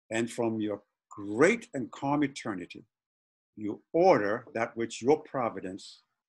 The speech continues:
sees best for us. Even sometimes when things don't make sense, when disappointments come,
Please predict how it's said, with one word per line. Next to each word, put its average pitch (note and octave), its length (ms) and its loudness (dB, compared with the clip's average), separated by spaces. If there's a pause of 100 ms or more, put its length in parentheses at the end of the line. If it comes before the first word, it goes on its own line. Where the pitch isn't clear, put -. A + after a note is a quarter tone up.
sees G#2+ 300 -6
best G2 420 -8
for F#2+ 160 -6
us. - 340 -20 (560)
Even C3+ 300 4
sometimes C3+ 460 0
when C3+ 120 0
things C#3 260 2
don't C3 240 2
make B2+ 200 2
sense, A2+ 520 -2
when G#2+ 160 -2
disappointments B2+ 680 -4
come, G2+ 360 -8